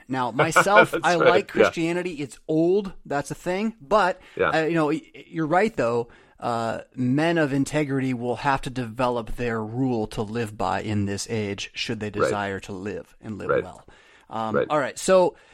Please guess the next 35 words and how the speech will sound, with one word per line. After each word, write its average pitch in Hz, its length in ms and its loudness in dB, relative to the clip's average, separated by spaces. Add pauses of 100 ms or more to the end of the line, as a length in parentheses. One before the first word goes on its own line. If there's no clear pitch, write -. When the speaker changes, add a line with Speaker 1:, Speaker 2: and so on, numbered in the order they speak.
(160)
Speaker 1:
the 165 180 0
Anti-Mask 196 380 0
League 180 80 -2
works 170 240 0
after 151 260 0
a 135 40 2
month. 139 500 0
Are 160 100 0
we 196 140 -4
to 220 80 -10
take 202 240 -6
a 165 40 -6
lesson 160 420 -4
from 131 200 -8
this, 113 200 -12
to, - 180 -14
like, 147 240 -6
for 165 140 -2
us 165 120 0
today? 143 220 -2
I - 20 -2
mean, 131 80 -2
I 151 60 0
don't, 185 160 0
I 160 80 -2
don't 196 180 -4
see 190 240 -2
us 175 160 2
forming 160 440 4
the 143 100 0
Anti-Mask 139 520 -2
League 131 120 -4
more 127 260 0
than 127 220 0
the 120 320 -4